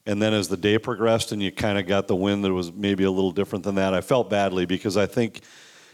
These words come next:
you know, it was, it's too bad that he didn't get to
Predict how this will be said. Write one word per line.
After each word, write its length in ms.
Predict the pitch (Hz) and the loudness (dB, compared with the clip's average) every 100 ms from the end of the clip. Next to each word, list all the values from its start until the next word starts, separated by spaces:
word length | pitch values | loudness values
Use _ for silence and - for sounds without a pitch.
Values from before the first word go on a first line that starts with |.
| _ | _
you 120 | - | -2
know, 100 | 101 | 2
it 60 | 101 | 2
was, 260 | 101 98 92 | 2 0 -2
it's 200 | 113 - | -6 -4
too 120 | 160 | 0
bad 240 | 139 123 | 2 0
that 100 | 110 | -2
he 140 | 98 123 | -2 2
didn't 460 | 117 107 110 104 - - 98 | 2 0 -4 -10 -16 -18 -2
get 240 | 113 - | -2 0
to 380 | - 107 104 90 | 0 2 2 0